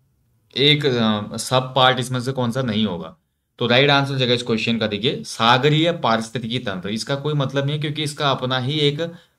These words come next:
पारिस्थितिकी तंत्र होता है, यानी कि समुद्र जो होता है ना, सागर जो होते हैं, इनका अपना ही एक इकोसिस्टम होता है, तो इनका कोई मतलब ही नहीं हुआ इससे, स्थल वाले से। पर्वत होता है भाई, निम्न स्थलीय भी होता है और अर्ध शुष्क भी होता है।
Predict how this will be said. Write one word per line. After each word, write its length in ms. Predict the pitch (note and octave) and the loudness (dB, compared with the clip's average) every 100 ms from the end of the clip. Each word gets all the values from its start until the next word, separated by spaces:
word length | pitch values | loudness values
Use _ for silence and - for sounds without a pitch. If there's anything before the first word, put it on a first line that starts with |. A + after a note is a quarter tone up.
| _ | _
पारिस्थितिकी 640 | A#2 A#2+ B2 - C#3 C3+ D3 | 4 6 6 0 -4 -2 -2
तंत्र 300 | C3 A#2 A2 | -2 0 0
होता 220 | F2+ F#2 | -2 0
है, 40 | |
यानी 120 | A2+ B2+ | 0 0
कि 80 | |
समुद्र 460 | C#3 B2+ C3 C3+ D3+ | -2 0 2 4 4
जो 180 | C#3 C#3 | 4 2
होता 200 | G2 G2+ | 2 0
है 40 | |
ना, 80 | D3 | -2
सागर 400 | D3 A#2 A#2+ B2+ | 0 2 2 2
जो 140 | A#2 | 0
होते 180 | F2+ F2 | -2 -4
हैं, 140 | E2+ - - - - | -12 -16 -20 -16 -6
इनका 240 | D3+ E3+ | 2 4
अपना 160 | E3 F3 | 4 4
ही 120 | F3+ | 2
एक 80 | F3 | 2
इकोसिस्टम 580 | D#3 D#3+ D3+ C#3+ D3+ D3 | 0 0 0 0 0 2
होता 240 | A#2+ A#2+ | 2 0
है, 60 | B2+ | -2
तो 60 | |
इनका 180 | C#3+ D3+ | 0 0
कोई 160 | D3 D3+ | 0 0
मतलब 320 | C#3 C#3 C#3 | 0 0 -2
ही 60 | |
नहीं 140 | C#3 B2 | -2 -2
हुआ 120 | G2 | -2
इससे, 340 | F#2+ - G2+ - - - - | -4 -6 -8 -8 -20 -18 -10
स्थल 280 | - A2+ G#2+ | -4 0 2
वाले 220 | F#2+ F2+ | 2 0
से। 220 | F2 F2 - _ - | -6 -10 -16 _ 0
पर्वत 320 | B2 C#3 C#3+ | 4 6 6
होता 280 | B2+ A2+ C3 | 2 2 4
है 80 | C3 | 4
भाई, 160 | B2+ | 4
निम्न 300 | C#3 C3 C3+ | 2 2 2
स्थलीय 320 | C3+ C3 B2+ B2+ | 2 0 -2 0
भी 100 | B2 | 0
होता 280 | G2+ - | 0 0
है 60 | C#3 | 0
और 60 | A#2 | 0
अर्ध 240 | A#2 A#2 | -2 -2
शुष्क 320 | - A2+ - | -6 -8 -6
भी 120 | A2+ | -2
होता 300 | A2+ F2 F2+ | -2 -4 -8
है। 140 | E2 | -14